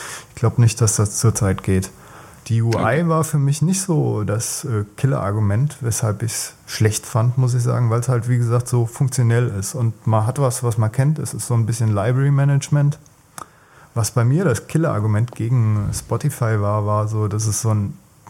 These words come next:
Speaker 1: die P-to-P-Basis, dass es so ein Upstream-Killer ist, dass die tatsächlich so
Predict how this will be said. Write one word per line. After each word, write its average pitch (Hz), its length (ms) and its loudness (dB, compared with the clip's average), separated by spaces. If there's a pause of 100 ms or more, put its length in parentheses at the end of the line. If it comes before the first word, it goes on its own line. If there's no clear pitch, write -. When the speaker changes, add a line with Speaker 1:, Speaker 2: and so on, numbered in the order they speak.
(180)
Speaker 1:
die - 80 0
P-to-P-Basis, 120 1040 0
dass 107 140 -2
es - 80 -2
so 113 80 2
ein 104 100 2
Upstream-Killer 101 760 0
ist, 135 320 -2 (320)
dass 107 180 0
die 113 120 2
tatsächlich 127 640 -2
so 117 360 0